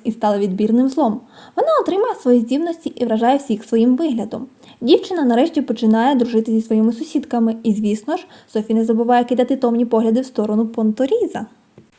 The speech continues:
Агата підвалює до Софі і каже тій, що лиш красою Тедрусіка не привабиш, бо він надивився на поганий кінець батькової історії, якого зрадила жінка. Дівчата слідують плану,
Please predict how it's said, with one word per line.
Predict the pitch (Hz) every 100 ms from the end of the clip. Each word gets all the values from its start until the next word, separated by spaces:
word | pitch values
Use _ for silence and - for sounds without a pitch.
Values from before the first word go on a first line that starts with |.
| _ _
Агата | 240 233 320 440
підвалює | 269 214 240 320
до | 262 277
Софі | 214 214 208
і | 202
каже | 214 220
тій, | 285 339
що | -
лиш | 240 240
красою | 220 226 254 349
Тедрусіка | 339 330 339 330 320
не | 320
привабиш, | 349 320 233 226 220
бо | 247
він | 392 440
надивився | 330 285 294 302 254
на | 233
поганий | 233 226 233
кінець | 233 226 226 220
батькової | 208 220 226 233 285
історії, | - 254 220 196 208 - - -
якого | 226 220 214 208
зрадила | 220 214 247 277
жінка. | 269 220 226 240 - - - 226
Дівчата | 277 523 -
слідують | - 311 311 -
плану, | 220 285 269